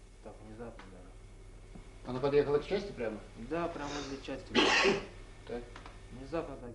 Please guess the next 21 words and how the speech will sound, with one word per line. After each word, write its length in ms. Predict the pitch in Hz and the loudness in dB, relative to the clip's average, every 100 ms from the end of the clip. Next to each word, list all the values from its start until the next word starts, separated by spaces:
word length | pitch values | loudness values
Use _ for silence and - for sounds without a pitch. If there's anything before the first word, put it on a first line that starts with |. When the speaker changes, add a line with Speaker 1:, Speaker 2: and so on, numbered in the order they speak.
| - | -10
Speaker 1:
кинули 280 | 143 139 120 | -10 -10 -10
туда 160 | 113 107 117 | -10 -10 -10
тоже. 120 | 104 98 - - - - - - - - - - - - - - - - - - | -10 -12 -14 -14 -14 -12 -12 -12 -12 -14 -14 -14 -14 -14 -14 -14 -12 -12 -14 -10
Тоже 160 | 135 127 - | -8 -10 -12
четыре 280 | - 131 | -10 -8
человека 400 | 131 127 139 135 | -8 -4 -4 -4
их 80 | 120 | -4
было. 240 | 113 113 104 - - - - - - - - - - 139 | -4 -6 -6 -10 -10 -12 -14 -14 -12 -12 -12 -14 -10 -4
И 40 | |
увезли. 440 | 147 143 135 117 107 - - 113 | -2 -2 -4 -8 -8 -12 -8 2
Speaker 2:
Насильно? 580 | 139 143 190 175 123 - - - - - - 110 | 2 4 4 4 2 -2 -12 -14 -14 -14 -12 -8
Speaker 1:
Да. 180 | 143 147 | -6 4
Speaker 2:
Просто 240 | 151 151 | 6 6
затолкали 480 | 131 123 147 151 143 | 2 4 6 8 8
в 60 | 131 | 8
машину 340 | 135 - 180 | 4 2 2
и 100 | 160 143 | 4 4
увезли? 420 | 131 107 92 87 - - - - - 98 107 | 2 0 -4 -8 -12 -14 -14 -14 -14 -12 -8
Speaker 1:
Да. 200 | 117 104 - | -8 -8 -2
Speaker 2:
Так. 200 | 135 143 - - - - - - - - - - - - - - - - - - - - - - - - - - - - - - - 151 | 0 0 -2 -12 -16 -16 -14 -14 -12 -14 -12 -14 -14 -14 -14 -16 -16 -16 -16 -14 -14 -14 -16 -16 -16 -16 -16 -14 -14 -14 -14 -14 -12 -10
Speaker 1:
Ну, 120 | 170 | -10